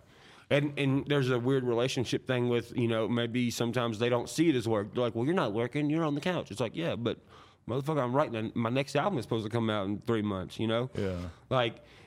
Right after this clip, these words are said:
Speaker 1: and not only that, it's meeting the wrong people. Now, now does, does this chick like you because you like to go fucking hiking and see cool shit, or is she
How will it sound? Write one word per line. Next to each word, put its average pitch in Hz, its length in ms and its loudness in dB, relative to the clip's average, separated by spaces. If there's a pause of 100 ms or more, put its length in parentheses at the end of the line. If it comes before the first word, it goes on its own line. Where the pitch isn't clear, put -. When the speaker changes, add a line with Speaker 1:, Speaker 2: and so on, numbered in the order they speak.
(120)
Speaker 1:
and 131 120 2
not 151 140 2
only 143 200 2
that, 156 420 0 (100)
it's 123 260 -4
meeting 135 300 4
the 139 80 6
wrong 139 300 2
people. 175 360 -2 (160)
Now, 135 440 2
now 135 280 2
does, 120 300 0
does 110 240 0
this 123 180 -2
chick 139 280 0
like 131 260 2
you 135 100 0
because 127 380 2
you 123 80 0
like 123 160 2
to 120 80 0
go 120 140 2
fucking 117 400 0
hiking 117 580 0
and 117 180 0
see 123 200 -2
cool 135 200 0
shit, 160 300 0
or 127 160 2
is 123 160 2
she 127 340 0